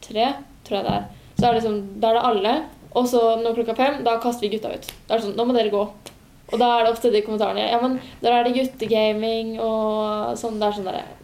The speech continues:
«Stopp, vær så snill, bare gå ut.» <laughs> Eh, og det har vært veldig bra respons på det, sånn ekstremt bra respons. Eh, kjempemange jenter som har tatt turen innom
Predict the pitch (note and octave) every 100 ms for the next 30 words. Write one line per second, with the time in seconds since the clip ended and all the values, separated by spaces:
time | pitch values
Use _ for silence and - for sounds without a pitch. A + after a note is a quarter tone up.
0 | - - - G3 - G#3+ G#3 G#3+ G3+ G3+
1 | - G#3 G#3 G#3+ G#3 A3 A#3 - D#4+ D#4+
2 | - - - - A#3+ A#3+ A#3+ A#3 A#3 B3
3 | - - C4+ C#4+ D4 C#4+ C#4+ A3+ A3+ A3+
4 | G#3 A#3+ - G3+ G3+ G3+ A#3+ C#4+ - A#3+
5 | - - - G#3 G#3+ G#3 G#3+ A3+ A3 C4+
6 | D#4 - - A#3 A3+ A3 A#3+ - B3 G#3
7 | - G#3 G3+ G#3+ G3+ G#3 A3+ A3 A3+ G#3
8 | G#3+ G#3+ G3+ A3 G#3+ G#3+ G#3+ G3+ C4